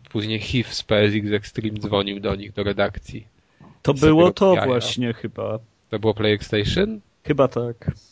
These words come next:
Speaker 1: No mi się wydaje, że to jeszcze coś innego. Ale, em, pam-, nie wiem, czy pamiętacie, <clears throat> bo jak ta nazwa, znaczy nie, nie pamiętam dokładnie, skąd ta nazwa się wzięła, ale,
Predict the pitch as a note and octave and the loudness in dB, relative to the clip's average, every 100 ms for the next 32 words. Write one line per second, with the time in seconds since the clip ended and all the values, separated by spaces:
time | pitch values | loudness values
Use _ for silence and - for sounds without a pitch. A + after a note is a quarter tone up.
0 | _ _ _ A#2 A2+ B2 A#2+ A#2 A2+ A2+ | _ _ _ -10 -6 0 2 2 2 0
1 | - - G#2+ A2 G#2 G2+ G#2 _ _ _ | 0 -6 -12 -8 -6 -4 -8 _ _ _
2 | _ _ - G#2+ A2+ A#2 - _ _ _ | _ _ 2 4 4 2 -6 _ _ _
3 | _ _ A#2+ A2 A2+ A2+ A2+ A2+ A2+ A#2 | _ _ -4 0 2 2 0 -2 -6 -8
4 | - - - - _ - _ - A2 A#2+ | -12 -20 -20 -20 _ -20 _ -2 -2 -2
5 | A#2 B2 B2 A2+ - - A2+ A2 A2 G#2 | -4 -2 0 -2 -6 -4 -2 0 -2 0
6 | B2 C3+ - - _ _ _ _ _ - | 0 0 -4 -16 _ _ _ _ _ -20
7 | - B2+ A#2+ A2 A2 A2+ A2+ C3+ D#3+ B2+ | -12 -8 -6 -4 0 2 2 0 0 -2
8 | A2+ F#2+ - A2+ - B2+ D3 C#3 - C#3+ | -2 -6 -6 -10 -8 -4 -2 -4 -2 -2
9 | B2+ A2+ A2 A2+ A2 - - A#2 A2 G#2+ | -2 -4 -2 -2 -2 -6 -4 -2 -2 -4
10 | G2+ G#2 - G2+ G2+ G2+ G2 G2 G2+ | -6 -8 -10 -8 -4 0 2 2 2